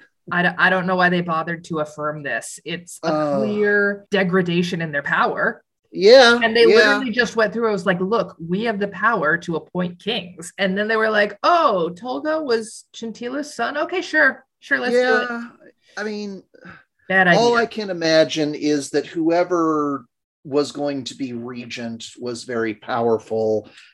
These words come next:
Speaker 2: And again, knife to the throat, do as I say.
Speaker 1: Well, it's
Speaker 2: Um,
Speaker 1: interesting you say that because we
Speaker 2: mm.
Speaker 1: also don't know who was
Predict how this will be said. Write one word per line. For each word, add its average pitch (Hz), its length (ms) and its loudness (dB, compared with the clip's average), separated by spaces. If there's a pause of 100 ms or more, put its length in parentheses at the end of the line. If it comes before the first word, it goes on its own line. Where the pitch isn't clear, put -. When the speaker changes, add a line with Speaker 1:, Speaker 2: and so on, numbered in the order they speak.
(120)
Speaker 2:
And 110 560 -4 (240)
again, 117 600 -2
knife 120 320 0
to 127 120 -6
the 104 100 -8
throat, 110 480 4 (120)
do 120 180 2
as 113 120 4
I 107 60 0
say. 107 580 -2 (260)
Speaker 1:
Well, 214 220 0
it's 226 160 4
Speaker 2:
Um, 226 140 2
Speaker 1:
interesting 220 360 -4
you 175 60 0
say 233 180 -6
that 185 180 0
because 185 280 -4
we 190 100 -6
Speaker 2:
mm. 175 60 -12
Speaker 1:
also 233 320 -4
don't 175 340 -6
know 175 300 -2
who 214 260 -8
was 165 220 -6